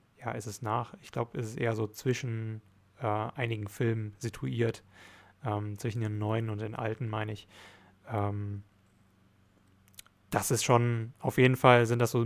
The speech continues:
so ein paar Beispiele, wo ich sagen würde, okay, das trifft nicht immer zu, dass unbedingt Remakes Kacke sind.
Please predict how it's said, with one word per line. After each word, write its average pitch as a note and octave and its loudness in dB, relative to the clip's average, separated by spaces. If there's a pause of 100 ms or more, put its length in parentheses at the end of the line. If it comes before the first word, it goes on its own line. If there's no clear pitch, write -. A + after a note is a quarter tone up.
so - 2
ein A2 2
paar D#3 8
Beispiele, B2 4
wo A#2 2
ich A2+ -2
sagen A2+ 0
würde, G#2+ 2
okay, A#2 -2
das A2 -2
trifft - -4
nicht A#2 -4
immer A2+ -4
zu, G#2+ -8
dass G#2 -10 (300)
unbedingt A2+ 0
Remakes A2+ -2
Kacke - -2
sind. G#2+ -4